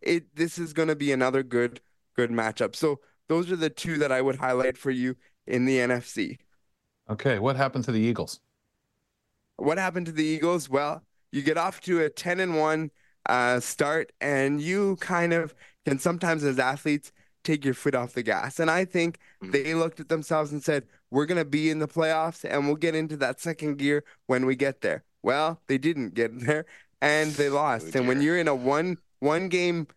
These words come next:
Speaker 1: playoff and it's win or go home, you need to get into that second gear
Speaker 3: <laughs>
Speaker 1: real quick, and they just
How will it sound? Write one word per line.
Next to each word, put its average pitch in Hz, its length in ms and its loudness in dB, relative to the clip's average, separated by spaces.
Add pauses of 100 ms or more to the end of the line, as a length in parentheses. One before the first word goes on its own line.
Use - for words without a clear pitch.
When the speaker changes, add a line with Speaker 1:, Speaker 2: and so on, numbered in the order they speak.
(240)
Speaker 1:
playoff 170 460 0
and 139 120 0
it's 123 140 -4
win 139 200 2
or 151 100 2
go 143 140 2
home, 151 280 0 (220)
you 147 120 0
need 160 200 0
to 123 80 2
get 135 140 0
into 135 180 0
that 123 240 0
second 135 320 0
gear 131 240 0 (100)
Speaker 3:
<laughs> - 80 -10
Speaker 1:
real 143 300 2
quick, 175 340 -2
and 127 260 0
they 151 160 2
just 147 300 -2